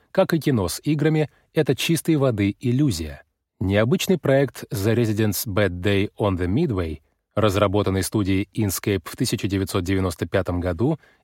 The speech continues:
исследует эту тему еще глубже. Главный герой становится духом после того, как его убили на ярмарке.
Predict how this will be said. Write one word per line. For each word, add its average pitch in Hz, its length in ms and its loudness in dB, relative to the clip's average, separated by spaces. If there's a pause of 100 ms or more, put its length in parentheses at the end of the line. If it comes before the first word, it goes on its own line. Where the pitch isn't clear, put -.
исследует 180 640 2
эту 143 200 2
тему 139 320 2
еще 117 460 0
глубже. 90 500 -4 (160)
Главный 101 480 2
герой 98 460 0 (120)
становится 160 600 0
духом 143 520 2
после 104 400 0
того, 98 360 0
как - 200 -2
его 98 400 0
убили 107 400 0
на 90 120 0
ярмарке. 90 640 -2